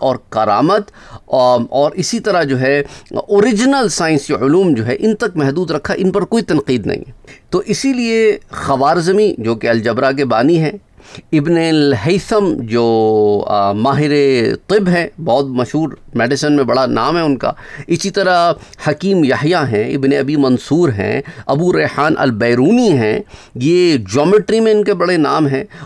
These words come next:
और फिर इसी तरह मुस्लिम बिन फिरास का नाम शायद आपने प-, सुना हो या ना सुना हो, ये पहले आदमी हैं जिन्होंने, अ, फ्लाइंग एक्सपेरिमेंट्स किए हैं। और अब फिर अब्बास बिन श-, सईद जोहरी हैं और सनद इब्न अली हैं,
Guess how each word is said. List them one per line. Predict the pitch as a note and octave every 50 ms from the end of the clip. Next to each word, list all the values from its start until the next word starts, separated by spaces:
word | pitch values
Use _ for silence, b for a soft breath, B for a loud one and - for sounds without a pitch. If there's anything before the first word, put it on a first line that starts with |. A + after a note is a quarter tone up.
| B -
और | C#3+ D#3+ C#3+ -
फिर | G#3 G#3
इसी | F#3+ F3+ - G3
तरह | F3 F#3+ F#3+ F#3+
मुस्लिम | F3+ D#3 D#3+ D#3 - - A3 G#3+ G3+ F#3
बिन | F3 F3 D#3+
फिरास | - - C3+ A2 A2+ C3+ D#3+ -
का | - F3+
नाम | D#3 D3+ D3+ D#3
शायद | D#3 - D3+ C#3 C3+
आपने | C3 B2+ B2+ C#3 C#3
प-, | C#3 - B2 A#2 A2+ G#2+
सुना | - - - B2+ C3
हो | D3 D3 C3+ C#3
या | C#3 C3+ B2+
ना | A#2 A#2+ -
सुना | - - C#3+ D#3+
हो, | B2 D3 D#3+ B B B B B B -
ये | C3+ D#3+
पहले | E3 - - D#3+ E3 F#3 G#3+ B3 C4 B3+ A#3
आदमी | - - B2+ C3+ - E3+ G3+ G#3+ F#3+
हैं | E3 F3 G3+ G3
जिन्होंने, | F3 F3 E3 E3+ E3+ E3+ F3 F#3 G3+ G#3 G#3 - - - - - - -
अ, | - - C3 C3
फ्लाइंग | - - - - D#3 D#3 F#3 C4 C4+ B3
एक्सपेरिमेंट्स | A3 - - - - D3+ C#3 C3 A#2+ A2 G#2 F#2+ - -
किए | - - - -
हैं। | G#2 G2+ G#2+ - _ B B B B B - -
और | E3+ F3
अब | E3 C#3
फिर | B2+ E3+
अब्बास | F3+ - C#3+ A#2+ G#2 G2 C3 D3 F#3+ F3 D#3
बिन | D3+ F3 F3
श-, | D3+ - - - -
सईद | - B2+ A#2 - - B2 G2+ C#3+ F#3+ G#3 F3+
जोहरी | C#3+ C#3 A2+ B2 C3 B2 C#3+ D3+ E3 D#3+ C3
हैं | A#2 G2+ G2+ B2+ D3+
और | D#3 C#3 B2
सनद | A2+ - - D3 C#3+ E3 G3 E3+
इब्न | E3+ - - C#3
अली | C3+ B2+ - - C3 E3 F#3
हैं, | D3+ G#2+ G#2+ G#2 A2+ D3 F#3